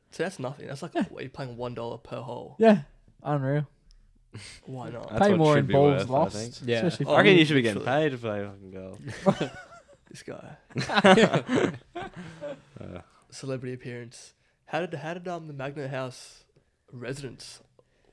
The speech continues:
Speaker 1: like your appearance at, at Magnet?
Speaker 4: I think they would have liked it more if Riley was there.
Speaker 1: Yeah.
Speaker 4: He's a bit more like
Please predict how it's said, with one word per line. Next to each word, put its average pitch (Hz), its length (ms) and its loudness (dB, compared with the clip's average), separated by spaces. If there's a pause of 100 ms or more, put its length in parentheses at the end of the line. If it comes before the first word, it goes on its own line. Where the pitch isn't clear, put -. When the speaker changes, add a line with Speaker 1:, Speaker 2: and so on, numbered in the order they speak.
(140)
Speaker 1:
like 131 320 -14
your 123 280 -12
appearance 123 440 -14
at, - 120 -18 (280)
at 127 140 -18
Magnet? 127 340 -16 (580)
Speaker 4:
I 120 80 -8
think 165 280 -6
they 170 180 0
would 175 120 0
have 135 80 0
liked 120 200 2
it 127 40 -12
more 113 200 -8
if 98 60 -12
Riley 107 280 -6
was 123 120 -10
there. 165 160 -12 (480)
Speaker 1:
Yeah. 117 220 -14
Speaker 4:
He's 139 220 -2
a 139 60 -2
bit 135 140 0
more 120 300 0
like 110 340 -4